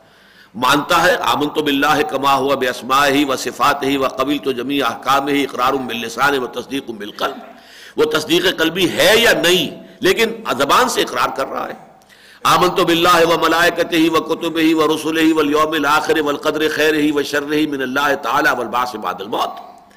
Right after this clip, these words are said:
اب جو شخص اقرار کر رہا ہے، "اشہد ان لا الہ الا اللہ و اشہد ان محمد رسول اللہ"، وہ مسلمان ہے۔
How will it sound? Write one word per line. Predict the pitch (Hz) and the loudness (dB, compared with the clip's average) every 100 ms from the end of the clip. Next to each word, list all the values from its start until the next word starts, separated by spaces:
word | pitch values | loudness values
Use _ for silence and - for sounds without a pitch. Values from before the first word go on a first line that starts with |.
| - - - - _ | -20 -20 -20 -20 _
اب | 151 226 | -2 2
جو | - | 2
شخص | 233 226 | 0 -2
اقرار | 208 180 208 - | -2 0 0 0
کر | 170 | -4
رہا | 151 127 | 0 0
ہے، | |
"اشہد | 135 170 196 226 | 0 0 2 2
ان | 190 | 4
لا | 185 | 4
الہ | 185 165 160 | 4 4 2
الا | 151 143 | 2 2
اللہ | 139 147 | 0 0
و | 143 135 | 2 0
اشہد | 131 131 127 | 0 -4 -4
ان | 123 123 | -4 -4
محمد | 123 - 165 123 | -6 -6 -6 -6
رسول | 117 113 139 120 | -6 -6 -8 -8
اللہ"، | 101 113 - - | -8 -10 -10 -12
وہ | - | -8
مسلمان | - 127 120 131 | -6 -6 -2 -2
ہے۔ | - | -2